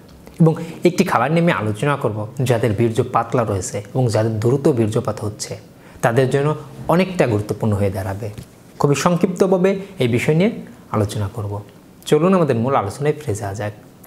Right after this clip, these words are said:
প্রথমেই বলতে চাই, আমার প্রত্যেকটি ভিডিও মেডিকেল থেকে তুলে ধরা হয়, অবশ্যই শিক্ষণীয় হিসেবে দেখবেন। বীর্য পাতলা ও দ্রুত বীর্যপাত। এখন আসুন, এই প্রশ্নটি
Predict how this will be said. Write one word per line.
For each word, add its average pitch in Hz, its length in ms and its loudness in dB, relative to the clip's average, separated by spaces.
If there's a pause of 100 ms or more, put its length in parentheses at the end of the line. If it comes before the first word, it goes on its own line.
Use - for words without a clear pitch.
(120)
প্রথমেই 170 280 4
বলতে 113 240 0
চাই, 139 180 0 (220)
আমার 127 180 2
প্রত্যেকটি - 340 0
ভিডিও 175 240 4
মেডিকেল 135 320 0
থেকে 151 160 0
তুলে 104 180 -2
ধরা 98 180 -6
হয়, 110 180 -8 (140)
অবশ্যই 165 340 4
শিক্ষণীয় - 360 -4
হিসেবে 107 240 -4
দেখবেন। 101 240 -2 (280)
বীর্য 131 300 4
পাতলা 135 440 0
ও 147 80 4
দ্রুত 107 360 0
বীর্যপাত। 104 540 -2 (840)
এখন 202 200 4
আসুন, 226 220 2 (260)
এই 190 160 4
প্রশ্নটি 165 480 2